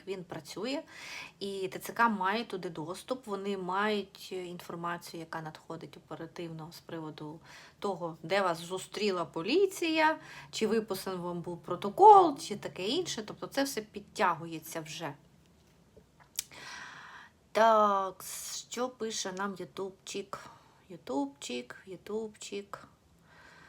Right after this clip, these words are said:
Так. Так, так, так.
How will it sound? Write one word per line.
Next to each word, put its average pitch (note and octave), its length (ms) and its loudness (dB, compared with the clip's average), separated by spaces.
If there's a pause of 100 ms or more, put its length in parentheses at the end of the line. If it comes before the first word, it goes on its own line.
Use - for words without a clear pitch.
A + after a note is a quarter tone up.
(2500)
Так. F3 760 2 (1500)
Так, F3 240 -12 (140)
так, D#3+ 180 -14 (180)
так. D#4+ 440 -2